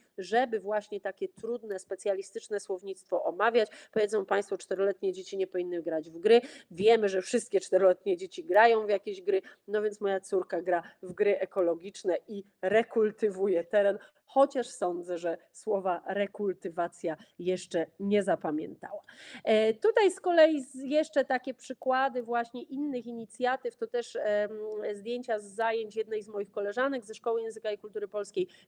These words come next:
Kasi Szczotki, e, która ze studentami kursu przygotowującego, proszę zobaczyć, robiła plakaty. No i oczywiście takie proekologiczne plakaty mogą być mniej lub bardziej zabawne,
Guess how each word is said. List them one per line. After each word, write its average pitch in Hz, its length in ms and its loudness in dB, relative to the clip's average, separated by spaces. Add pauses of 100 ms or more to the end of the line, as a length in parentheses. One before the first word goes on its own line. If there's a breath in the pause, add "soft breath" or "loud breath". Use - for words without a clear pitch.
Kasi 294 380 2
Szczotki, 240 520 -4 (260 loud breath)
e, 226 100 -4
która 285 340 4
ze 240 120 -2
studentami 233 540 -4
kursu 240 320 -8
przygotowującego, 208 880 0
proszę 196 240 -8
zobaczyć, 202 440 0
robiła 196 340 -2
plakaty. 269 540 0 (640)
No 311 140 2
i 320 100 4
oczywiście 262 460 0
takie 208 240 -2 (260)
proekologiczne 220 800 2
plakaty 214 420 0
mogą 202 320 -2
być 190 160 -2 (200 loud breath)
mniej 220 260 2
lub 196 180 -2
bardziej 196 380 2
zabawne, 208 580 2